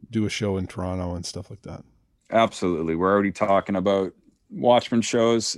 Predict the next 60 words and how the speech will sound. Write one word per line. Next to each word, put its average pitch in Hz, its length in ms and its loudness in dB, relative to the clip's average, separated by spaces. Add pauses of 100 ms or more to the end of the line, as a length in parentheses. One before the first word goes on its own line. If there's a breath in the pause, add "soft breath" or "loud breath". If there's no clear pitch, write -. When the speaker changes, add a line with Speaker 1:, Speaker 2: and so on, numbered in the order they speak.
(100)
Speaker 2:
for 113 180 -2
Winnipeg 113 680 2
and 101 380 -2
Sterling 101 280 -2
Graves 92 240 -4
shows 80 220 -8
for - 120 -12
Speaker 1:
Oh, 101 120 -4
Speaker 2:
Winnipeg. 98 200 -6
Speaker 1:
God, 90 220 -4
yeah. 98 100 -6
Speaker 2:
So, - 140 -4
Speaker 1:
Yeah, 131 100 6
we 135 160 4
miss 143 220 4
Speaker 2:
yeah. 131 160 4
Speaker 1:
you. - 60 0
I, 135 40 4
I - 20 8
think 175 200 2
it's 196 100 6
Speaker 2:
Yeah. 190 60 4
Speaker 1:
been, 143 220 6
it's 127 180 -2
been 143 160 2
pretty 233 240 2
much 165 240 8
every 147 220 8
year 135 380 6
since - 280 -2
two 131 140 2
thousand 113 380 2
eight 117 200 2
that 113 100 -2
you've, 104 400 -4 (500 soft breath)
you've 107 200 -6
played 139 260 6
here 127 160 4
in 110 100 2
Winnipeg. 95 520 -2
So 101 160 -6
this, 110 300 -2
this 131 280 0
is, 113 240 -4 (180)
this 131 220 -2
is 127 60 -4
a 117 80 2
long 107 360 2
stretch - 600 -2 (880 soft breath)
to - 120 -2
Speaker 2:
I 107 60 8
Speaker 1:
go 107 40 10
Speaker 2:
know. 104 140 10
Speaker 1:
without 104 220 2
a, 95 100 -4
without 107 300 -2
a 101 40 -4
show 110 280 -2
here. 95 220 -6
So - 360 -10